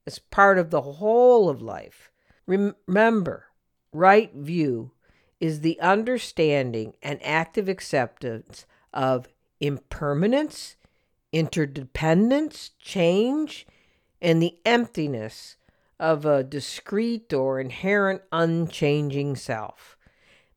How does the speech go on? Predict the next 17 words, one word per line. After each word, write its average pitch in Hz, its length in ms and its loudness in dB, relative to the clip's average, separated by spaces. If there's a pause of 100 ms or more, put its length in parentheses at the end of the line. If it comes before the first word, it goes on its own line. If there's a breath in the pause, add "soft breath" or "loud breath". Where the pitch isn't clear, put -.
(160)
as 165 200 4
well 202 500 6
as 156 200 2
the 175 200 4
emptiness 190 500 2
of 190 100 -2
all 220 300 4
other 254 220 2
phenomena. 104 640 -8 (520)
This 269 320 2
is 160 260 0
the 160 140 -2
stuff 240 600 -4 (340)
that 165 220 0
supercharges 156 1500 -2
our 139 280 0
intentions 226 840 -2